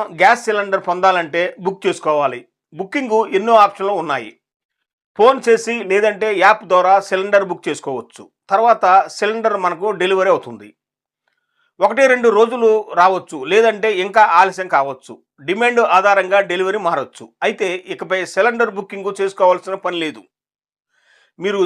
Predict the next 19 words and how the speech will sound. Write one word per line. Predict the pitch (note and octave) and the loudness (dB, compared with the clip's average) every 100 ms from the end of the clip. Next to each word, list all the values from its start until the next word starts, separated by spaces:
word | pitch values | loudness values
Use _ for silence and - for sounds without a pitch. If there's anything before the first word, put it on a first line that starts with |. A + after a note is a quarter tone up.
| - | -2
సిలిండర్ | A3+ C4 C4 B3 G#3+ | 0 2 2 0 2
నేరుగా | A3 G3+ G#3 G#3+ - _ F#3+ | 0 4 4 4 2 _ -6
వెళ్ళి | G#3 A#3 A3+ | -4 -6 -4
తెచ్చుకోవచ్చు. | G3 - D#3 C#3 - A#2+ - _ - | -4 -4 -4 -4 -6 -16 -18 _ -12
ఎందుకంటే | G3+ A#3 A3 F3+ F#3+ F#3+ F#3 | -6 -2 -2 0 0 0 -2
ఎల్పీజీ | F#3+ B3 A3 A#3 G#3+ | -2 -6 -8 -2 0
ఏటీఎంలు | G3 G#3 G3 F#3+ G3 F3 | 2 0 0 0 2 2
రాబోతున్నాయి. | F3+ F3 C#3+ C3+ B2 G#2+ _ _ _ _ _ _ _ _ | 2 -2 -6 -6 -6 -6 _ _ _ _ _ _ _ _
అదేంటి, | F3 G3 B3 B3 A#3+ A#3+ - D3+ | 2 4 2 0 -8 -10 -18 0
బ్యాంక్ | E3+ A3+ A#3 | 2 4 2
ఏటీఎంలు, | G#3+ G#3 G#3 G#3+ F#3+ D3+ | 0 -2 -4 -6 -6 0
గోల్డ్ | G3 G#3 G#3 | 0 2 0
ఏటీఎంలు | G3 F#3+ F#3+ F#3+ - | 0 -2 -2 -6 -6
చూసాం, | E3 - C#3 C3 F#3+ | -10 -6 -8 -2 0
కానీ | A#3 G3+ F#3+ F#3+ F#3 | 2 0 -6 -2 -2
ఎల్పీజీ | G3 B3+ B3 G#3+ A3+ | -2 -4 -8 0 0
ఏటీఎంలు | G#3 G#3 G#3 G3 F#3+ | 0 -2 -2 -2 0
ఏంటి | G3+ F#3 G3 F#3+ _ _ _ _ | 0 -2 -4 -6 _ _ _ _
అని | G#3 | -4